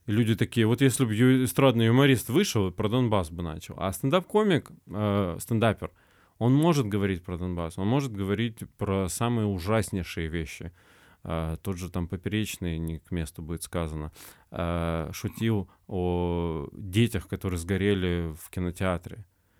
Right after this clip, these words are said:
Но потому что это стендап, это не юмор ради юмора. Это, м, отметка того, что есть косяки,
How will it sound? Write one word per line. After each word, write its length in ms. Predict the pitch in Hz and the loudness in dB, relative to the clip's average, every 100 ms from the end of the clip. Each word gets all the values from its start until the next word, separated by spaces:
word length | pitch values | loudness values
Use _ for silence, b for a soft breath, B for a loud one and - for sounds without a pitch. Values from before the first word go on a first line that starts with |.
| _ _ | _ _
Но 280 | 101 107 110 | 0 4 2
потому 200 | 107 139 | 2 0
что 120 | - | 2
это 140 | 175 156 | 0 0
стендап, 560 | - 143 135 147 113 | 0 0 2 2 0
это 260 | 90 90 113 | -4 -2 0
не 520 | 107 110 113 110 107 104 | 2 2 2 2 2 0
юмор 380 | 98 139 143 98 | 0 2 2 2
ради 240 | 98 87 | -2 -2
юмора. 480 | 95 113 95 82 69 b b b b b | 0 0 0 -2 -8 b b b b b
Это, 260 | 110 - 113 110 104 104 101 98 92 | -2 2 2 4 4 4 2 0 -2
м, 680 | 98 - - - - - | -4 -6 -10 -12 -16 -12
отметка 640 | - 110 113 127 139 - | -10 -2 0 0 0 -4
того, 320 | 101 98 98 135 | -4 -2 -2 -2
что 480 | - 101 98 92 87 b b b b b _ _ _ _ _ _ _ _ _ - | -4 -2 0 0 -4 b b b b b _ _ _ _ _ _ _ _ _ -6
есть 300 | 113 101 135 | 0 2 2
косяки, 640 | - 107 107 - 104 113 | 0 -2 -4 -4 -6 -4